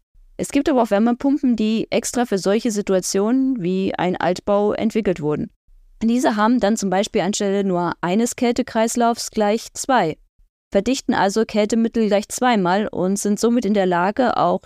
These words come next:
Temperaturen von siebzig Grad und mehr zu erreichen.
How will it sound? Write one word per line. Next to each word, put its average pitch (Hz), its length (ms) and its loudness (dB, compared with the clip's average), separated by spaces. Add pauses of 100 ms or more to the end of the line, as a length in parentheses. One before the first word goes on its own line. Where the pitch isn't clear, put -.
Temperaturen 214 560 0
von 214 180 -2
siebzig - 400 -4
Grad 220 280 2
und 233 160 -2
mehr 233 180 0
zu - 140 -4
erreichen. 160 560 -2